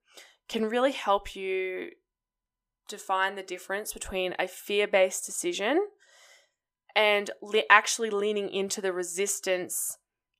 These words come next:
um, which is challenging the fear-based belief. So, yeah,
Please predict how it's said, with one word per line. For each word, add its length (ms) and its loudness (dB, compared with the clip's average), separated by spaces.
um, 560 4
which 180 -4
is 140 -6
challenging 680 6
the 80 -8
fear-based 640 -4
belief. 580 -8
So, 600 6
yeah, 300 2